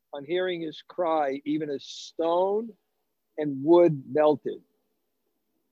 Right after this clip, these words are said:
As soon as Advaita heard this news, he fell unconscious to the ground with no sign of life remaining in his body. In lamentation, Mother Sachi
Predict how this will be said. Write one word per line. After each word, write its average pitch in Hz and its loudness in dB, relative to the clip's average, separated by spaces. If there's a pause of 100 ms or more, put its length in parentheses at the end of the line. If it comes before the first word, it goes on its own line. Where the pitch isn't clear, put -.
As 147 0
soon 202 6
as 156 6
Advaita 170 4
heard 175 4
this 151 -4
news, 175 6
he 139 -2 (100)
fell 160 4
unconscious 160 -4
to 147 -4
the 131 0
ground 151 4 (580)
with - -6
no 160 8
sign 165 4
of 131 -4
life 147 4 (120)
remaining 147 0
in 139 -6
his 127 0
body. 123 0 (1300)
In 151 0
lamentation, 180 6
Mother 165 2
Sachi 185 2